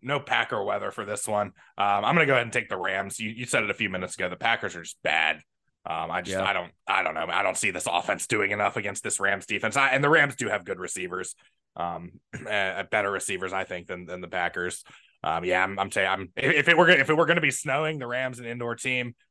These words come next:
Speaker 1: with a backup quarterback, probably have a tougher time. But in, in, in a, on a milder day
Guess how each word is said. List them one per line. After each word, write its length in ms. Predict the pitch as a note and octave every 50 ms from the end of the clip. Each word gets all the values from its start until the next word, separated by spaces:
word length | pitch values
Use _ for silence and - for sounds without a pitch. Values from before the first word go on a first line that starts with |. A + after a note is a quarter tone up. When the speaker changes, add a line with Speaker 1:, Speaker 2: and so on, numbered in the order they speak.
| _ -
Speaker 1:
with 100 | A2+ G#2+
a 40 | A#2
backup 340 | A#2+ A#2 A#2 - A#2+ G#2
quarterback, 560 | - C3+ C3 B2+ B2 C3 B2+ B2 A#2 - - - _ _ _ _ _ _ -
probably 260 | C3+ A#2 G#2+ A2+ A2
have 100 | A#2 G#2+
a 40 | G#2
tougher 260 | - A#2 G#2 - G#2+
time. 320 | - A2+ G#2+ G#2+ G#2 G2+
But 180 | F#2+ F#2+ F#2 -
in, 160 | G#2+ G#2 G#2+
in, 320 | G2 A#2 A2+ G#2+ G#2 G2 -
in 120 | A2+ G#2+
a, 220 | G#2+ G#2 G2+ G2 - -
on 140 | A2 A#2
a 100 | A2 G#2+
milder 560 | G#2+ A2 A2+ A#2 A#2+ A#2+ A#2 A2+ A2+ A2 A2+ A2
day 440 | G#2 G#2 G#2+ G#2+ G#2+ A2 G#2+ -